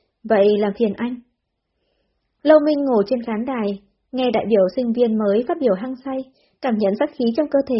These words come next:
mình được phóng thích, một cảm giác nhẹ nhõm đã lâu không được gặp. Sau một tiếng, lễ khai giảng chính thức kết thúc,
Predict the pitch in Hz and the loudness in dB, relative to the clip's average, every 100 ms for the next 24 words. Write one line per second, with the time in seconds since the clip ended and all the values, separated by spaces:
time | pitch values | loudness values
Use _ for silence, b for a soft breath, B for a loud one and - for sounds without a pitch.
0 | 190 208 196 196 208 202 208 220 339 403 | -2 -2 -2 -2 -4 -4 -6 -6 -6 -6
1 | b b b b 240 226 202 208 196 285 | b b b b 0 0 0 -4 -2 -6
2 | 269 226 190 196 214 262 247 233 226 247 | -4 -6 -4 -4 -4 -4 -2 -2 -2 -2
3 | 220 196 - 202 - _ _ _ _ _ | -2 -2 -4 -10 -10 _ _ _ _ _
4 | _ _ _ _ _ - 277 240 208 190 | _ _ _ _ _ -10 -2 0 0 -2
5 | 220 202 247 359 _ _ 240 240 311 262 | -2 -2 -2 -8 _ _ 0 2 2 -2
6 | 240 202 196 226 214 330 339 339 349 381 | 0 -2 -4 -4 -2 -4 -4 -4 -2 -2